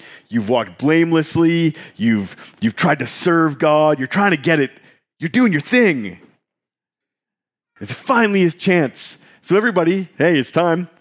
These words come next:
Everybody, hey, show up, it's time for church. It's basically it. Let's do our thing now.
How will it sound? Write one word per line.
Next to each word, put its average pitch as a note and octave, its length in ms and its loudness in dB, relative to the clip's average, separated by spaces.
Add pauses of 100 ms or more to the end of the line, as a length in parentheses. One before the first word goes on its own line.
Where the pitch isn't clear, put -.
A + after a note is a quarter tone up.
Everybody, D#3 220 2
hey, C#3 260 0
show C3 240 0
up, A#2+ 100 -6
it's G#2 80 -12
time A2 180 -2
for - 120 -16
church. - 420 -6 (360)
It's - 60 -20
basically A2+ 600 -4 (340)
it. A#2+ 300 -2 (1600)
Let's C#3 240 -4
do D3+ 160 0
our B2+ 100 0
thing D3 300 -2
now. F2 280 -4